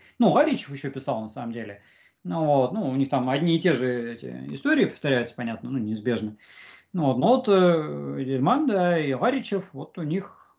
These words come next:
э, ну, и там и никто почему и новые-то и не пишет, что там, ну, повторение будет. Че, и второй раз, третий писать то же самое. М, ну, книжка шикарная, так что я ее читать рекомендую. То есть понятно, что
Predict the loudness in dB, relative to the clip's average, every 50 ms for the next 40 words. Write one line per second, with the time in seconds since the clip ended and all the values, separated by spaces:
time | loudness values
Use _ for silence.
0 | _ _ -16 -14 -14 -14 -14 -16 _ _ -2 2 4 6 8 8 8 8 8 6
1 | 6 4 4 2 0 -4 -6 -6 -6 -4 -4 0 0 0 2 0 -2 -2 0 0
2 | 2 2 2 2 2 2 2 2 2 0 0 0 -2 0 -2 -2 -2 -2 -4 -4
3 | -4 -6 -8 -8 -4 -2 -2 -2 -2 -4 -6 -8 -8 -8 -4 2 4 4 4 4
4 | 4 2 0 0 -2 -4 -6 -6 -10 -14 _ _ _ -12 -12 -12 -12 -14 -14 -10
5 | -8 -8 -6 -6 -8 -10 -10 -8 -6 -6 -6 -8 -10 _ -20 -20 _ -14 -12 -12
6 | -12 -12 -16 -16 -12 -10 -8 -8 -8 -10 -12 -14 _ -20 -20 -20 -20 -20 -20 -20
7 | -20 _ _ _ -14 -12 -10 -10 -10 -10 -10 -10 -10 -10 -10 -10 -10 -12 _ _
8 | 2 4 4 4 6 6 6 6 6 4 0 -4 0 2 2 4 4 4 4 4
9 | 2 2 0 -2 -2 0 0 2 2 2 0 0 0 2 2 4 4 4 4 2
10 | 2 0 -4 -6 -2 -2 -2 -2 -2 -4 -4 -2 -2 0 2 2 2 2 0 -2
11 | -8 _ _ _ _ _ -10 -6 -2 0 2 2 2 0 -2 -4 -6 -8 -6 -4
12 | -2 0 0 0 -2 -6